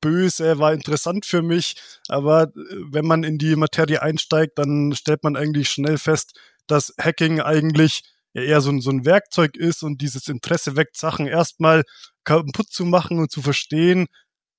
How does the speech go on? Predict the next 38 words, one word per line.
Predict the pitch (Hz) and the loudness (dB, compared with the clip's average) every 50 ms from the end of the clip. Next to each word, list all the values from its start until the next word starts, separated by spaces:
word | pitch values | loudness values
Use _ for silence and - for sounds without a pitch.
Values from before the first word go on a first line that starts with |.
| _ _ - | _ _ -16
warum | 185 135 123 139 143 143 143 139 165 196 226 214 | -14 -4 0 2 4 4 4 4 2 2 2 2
und | 175 160 131 131 | 0 0 -2 -2
wie | 190 233 | -2 -2
Sachen | 226 - 214 202 - 208 196 | 0 -2 -2 -2 -2 -4 -4
funktionieren | - - 190 175 - - 175 170 175 175 180 185 180 | -2 -4 -4 -4 -4 -4 -4 -2 2 2 4 4 4
und | 160 151 139 135 | 2 0 0 -2
dieses, | 160 151 139 160 160 151 - - - - - _ _ _ | -2 -2 0 0 0 0 0 -4 -10 -20 -20 _ _ _
ich | - 156 - 151 | -8 -6 0 2
mach | 160 170 - - | 2 2 2 0
etwas | 170 - - 160 151 - | -4 -2 0 -2 -2 -2
böswillig | - - 180 208 - - 156 160 147 135 - | -2 -2 -2 -2 -2 -2 -2 -2 -2 -2 0
kaputt, | - 151 - - - 180 - | 0 -2 0 2 0 0 0
das | - 143 - | -2 -4 -2
sind | 151 143 - - | -4 -4 -2 2
eigentlich | - 165 175 175 165 156 147 - | 4 4 4 4 2 0 0 0
so | - 143 | -2 -2
die | 131 135 - | -4 -4 -6
Cracker. | - - - 160 - - 131 123 | -2 0 0 2 2 2 2 0
Also | 123 107 113 123 | 0 -2 -2 -4
das | 139 131 127 | -2 -2 -2
ist | 135 120 - - - _ _ _ _ | -4 -4 -6 -10 -20 _ _ _ _
einfach | - 139 127 139 131 | -4 -2 0 0 2
nochmal | 135 139 139 143 139 135 | 2 2 2 2 2 2
so | 120 123 | 2 -2
ein | 127 | -4
anderer | - 147 139 139 135 139 | -2 -2 0 0 0 0
Begriff. | 123 - 131 - - 139 165 151 - - - _ - _ - - _ _ | 0 -2 -4 -4 -2 -2 -2 -2 -2 -8 -16 _ -20 _ -20 -20 _ _
Und | - 135 135 131 135 139 127 - - - _ _ _ _ - | -4 -2 0 2 0 0 -2 -4 -10 -18 _ _ _ _ -2
ja, | 135 135 | 0 2
Hacking, | 135 190 - - 190 185 180 180 | 2 2 2 2 2 2 2 2
äh, | 170 165 | 0 -2
fand | - - 165 160 160 | 0 0 0 2 2
ich, | 165 156 - 143 | 0 0 0 -4
wie | 147 | -6
gesagt, | - - 175 - - | -2 -2 -4 -2 -2
schon | - 156 | -2 -2
immer | 151 165 175 175 | 0 2 2 0
interessant. | 170 147 - 147 135 - 156 160 175 190 185 - - | 0 0 -2 -4 -2 0 0 0 2 0 0 -2 -6